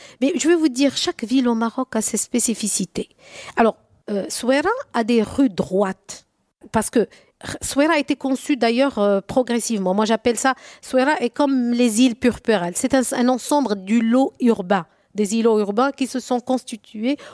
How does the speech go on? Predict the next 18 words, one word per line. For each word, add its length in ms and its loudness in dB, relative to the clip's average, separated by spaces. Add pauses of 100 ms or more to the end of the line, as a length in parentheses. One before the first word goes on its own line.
(120)
au 100 4
fil 280 0
des 280 4
ans 140 -2 (460)
et 840 4
progressivement. 840 -2 (300)
Eh 80 2
ben, 200 2 (100)
elle 160 0
a 80 2
des 180 -2
rues 200 -2
droites 400 -2
parce 180 -6
que 100 -10
c'est 240 -8
une 100 -4
ville 280 -6